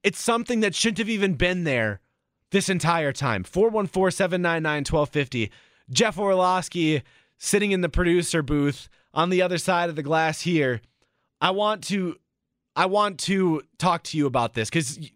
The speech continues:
admittedly, I've been here for six years, but I have been very in tune with Wisconsin sports fans for quite some time.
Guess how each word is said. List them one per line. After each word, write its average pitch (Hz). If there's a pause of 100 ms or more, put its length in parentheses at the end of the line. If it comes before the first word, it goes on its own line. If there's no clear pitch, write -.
(100)
admittedly, 220 (480)
I've 214
been 254
here 226
for 208
six -
years, 113 (340)
but 190
I 202
have 208
been 202
very 208
in 202
tune 196
with 180
Wisconsin 170
sports 170
fans 156
for 147
quite 175
some 160
time. 131